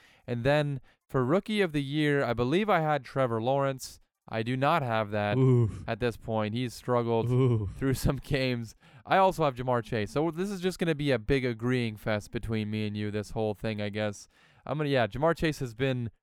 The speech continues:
Speaker 1: dominant at times this season. I mean, a deep threat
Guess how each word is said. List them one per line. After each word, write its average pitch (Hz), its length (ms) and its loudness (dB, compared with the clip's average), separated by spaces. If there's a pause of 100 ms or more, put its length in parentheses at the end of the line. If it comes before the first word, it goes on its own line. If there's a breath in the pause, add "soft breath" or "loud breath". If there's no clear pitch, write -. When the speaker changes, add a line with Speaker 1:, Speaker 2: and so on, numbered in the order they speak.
(200)
Speaker 1:
dominant 131 600 0
at 113 180 -2
times 110 300 0
this 104 100 -6
season. 113 240 -2
I 110 80 0
mean, 110 160 -4
a 104 80 -2
deep 131 320 -4
threat 120 380 0